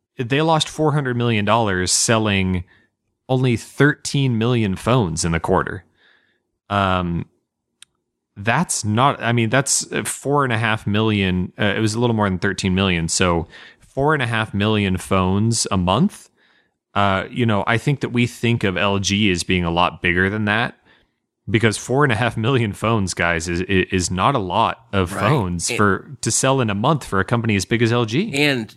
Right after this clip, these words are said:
Speaker 2: w-, we also have to remember that a large portion of those phones are going to be the,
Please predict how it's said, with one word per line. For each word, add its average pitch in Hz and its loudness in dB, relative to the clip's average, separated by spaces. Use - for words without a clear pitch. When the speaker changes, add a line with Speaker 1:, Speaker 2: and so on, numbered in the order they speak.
Speaker 2:
w-, 113 -6
we 123 0
also 135 0
have 107 0
to 113 -6
remember 113 0
that 98 -2
a 113 -2
large 107 -2
portion 117 -4
of 101 -4
those 107 -6
phones 110 -6
are 101 -10
going 95 -8
to 92 -10
be 92 -4
the, 87 -8